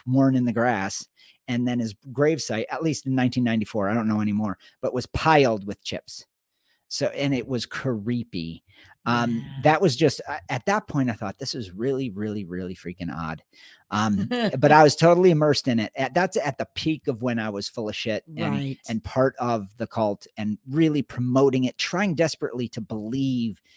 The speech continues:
Speaker 1: that there was some value in it, but knowing in my heart that this was a
Speaker 2: Something
Speaker 1: dead
Speaker 2: was wrong.
Speaker 1: Yeah, it was a dead
Speaker 2: Something
Speaker 1: end
Speaker 2: was
Speaker 1: road.
Speaker 2: wrong. And there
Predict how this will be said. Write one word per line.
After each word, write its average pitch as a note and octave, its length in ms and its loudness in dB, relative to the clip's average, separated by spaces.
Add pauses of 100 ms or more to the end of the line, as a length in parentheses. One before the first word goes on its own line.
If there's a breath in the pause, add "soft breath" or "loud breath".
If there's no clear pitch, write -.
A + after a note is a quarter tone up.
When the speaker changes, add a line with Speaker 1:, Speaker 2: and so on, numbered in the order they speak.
(280 soft breath)
Speaker 1:
that A#2 120 -4
there B2+ 100 0
was A#2 120 -4
some A#2+ 220 0
value A2+ 520 0
in G#2 100 -2
it, - 120 -8
but G#2 140 -12
knowing A#2+ 320 2
in G#2+ 60 0
my G#2 120 -2
heart G#2+ 360 -2
that G2+ 180 -10
this E2 220 -8
was F#2+ 160 -8
a G#2+ 60 -4
Speaker 2:
Something G3 240 -2
Speaker 1:
dead F3 40 -6
Speaker 2:
was D#3+ 160 -8
wrong. D3+ 420 -6
Speaker 1:
Yeah, G2+ 280 -4
it G#2 40 -8
was F#2+ 140 -12
a G2+ 40 -18
dead G2+ 160 -12
Speaker 2:
Something D#3+ 160 -4
Speaker 1:
end F3 40 -4
Speaker 2:
was E3 120 -4
Speaker 1:
road. F3+ 80 0
Speaker 2:
wrong. D#3 180 0 (360 loud breath)
And C4+ 380 2
there C#4 220 2